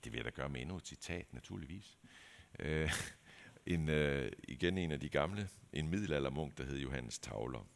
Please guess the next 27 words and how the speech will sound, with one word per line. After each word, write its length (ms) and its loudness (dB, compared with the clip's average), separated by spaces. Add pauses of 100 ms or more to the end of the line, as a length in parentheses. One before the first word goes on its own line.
(100)
som 360 -6
i 60 -12
øvrigt 220 -4
Martin 320 -6
Luther 220 -4
også 180 -6
var 40 -6
meget 160 -2
inspireret 420 -4
af. 140 -6 (560)
Han 160 2
talte 320 4
om 100 -2
Kristi 400 0
tre 320 -2
fødsler. 420 -4
Nu 40 -6
skal 140 -8
I 40 -4
se, 140 -2
hvad 100 -2
han 100 -4
sagde. 240 -8 (1300)
"Kristi 440 4
fødsel 540 -2
i 300 -2
evigheden, 580 -6